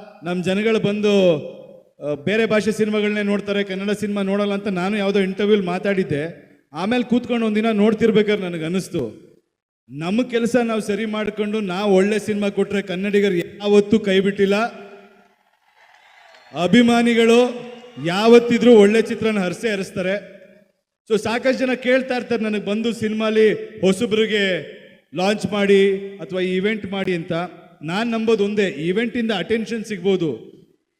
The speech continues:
but ನಿಜವಾದ ಗೆಲುವು ಸಿಗೋದು ನಾವು ಬರ್ತೀವಿ ಅನ್ನೋದ್ರಿಂದಲ್ಲ, ನೀವು ಮಾಡೋ ಕೆಲಸದಿಂದ. So ನನ್ನ ಇಂಡಸ್ಟ್ರಿಲಿ ಎಲ್ಲರಿಗೂ ಕೇಳ್ಕೊತೀನಿ, ಅಪ್‌ಗ್ರೇಡ್ ಆಗೋಣ, ಕೆಲಸ ಕಲಿಯೋಣ,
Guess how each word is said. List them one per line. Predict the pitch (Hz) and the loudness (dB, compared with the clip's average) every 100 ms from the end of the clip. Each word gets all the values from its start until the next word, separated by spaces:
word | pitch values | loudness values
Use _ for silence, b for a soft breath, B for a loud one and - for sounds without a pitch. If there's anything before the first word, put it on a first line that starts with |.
| _ 185 | _ -6
but | 190 180 | -4 -2
ನಿಜವಾದ | 190 202 226 233 | 0 4 4 4
ಗೆಲುವು | 226 180 208 233 | 2 2 2 0
ಸಿಗೋದು | 226 208 202 233 233 175 | -2 -2 2 2 2 -2
ನಾವು | 175 208 | -6 -4
ಬರ್ತೀವಿ | 208 190 233 220 | -4 -4 -4 -4
ಅನ್ನೋದ್ರಿಂದಲ್ಲ, | 208 196 202 185 180 190 220 - _ _ _ _ _ _ 151 | -4 -4 -4 -6 -8 -8 -12 -16 _ _ _ _ _ _ -10
ನೀವು | 190 | -6
ಮಾಡೋ | 185 190 208 214 | -2 0 2 0
ಕೆಲಸದಿಂದ. | 196 202 202 202 196 196 208 196 - _ - 202 | 0 -2 -2 -4 -4 -4 -6 -10 -20 _ -6 0
So | 202 | 0
ನನ್ನ | 196 185 | 0 0
ಇಂಡಸ್ಟ್ರಿಲಿ | 180 208 233 220 226 220 220 220 | 0 2 0 0 -6 -4 -4 -4
ಎಲ್ಲರಿಗೂ | 170 190 220 226 226 | -4 -2 -2 -2 -2
ಕೇಳ್ಕೊತೀನಿ, | 202 208 208 208 202 202 202 196 - - - _ | -2 -2 -2 -4 -4 -4 -6 -10 -20 -20 -20 _
ಅಪ್‌ಗ್ರೇಡ್ | 190 - - 240 247 226 | -8 -6 2 6 6 4
ಆಗೋಣ, | 220 208 208 208 202 165 - _ _ - | 0 -2 -2 -4 -6 -12 -20 _ _ -8
ಕೆಲಸ | 202 226 240 233 | -4 -2 -2 -2
ಕಲಿಯೋಣ, | 220 208 208 196 | -2 -2 -2 -2